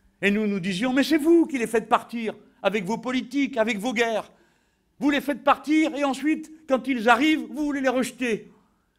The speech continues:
Et vous vous prévalez du fait qu'ils viennent pour nous appeler à les rejeter, et pour exciter entre nous le racisme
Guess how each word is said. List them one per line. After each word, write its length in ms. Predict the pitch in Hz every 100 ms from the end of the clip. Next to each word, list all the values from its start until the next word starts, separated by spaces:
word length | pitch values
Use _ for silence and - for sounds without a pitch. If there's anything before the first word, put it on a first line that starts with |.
| _ -
Et 100 | 254
vous 160 | 262
vous 160 | 233 247
prévalez 460 | - 269 254 247
du 140 | 208 240
fait 260 | 254 247
qu'ils 160 | - 233
viennent 420 | 240 302 320 302 - -
pour 160 | - 269
nous 200 | 254 214
appeler 400 | 226 226 233 214
à 80 | 170
les 120 | 156
rejeter, 560 | 143 120 131 - 117 - _ _
et 80 | 180
pour 200 | 175 196
exciter 420 | 196 196 208 -
entre 300 | 180 170 175
nous 160 | 214 240
le 80 | 185
racisme 680 | 127 175 - 240 208 143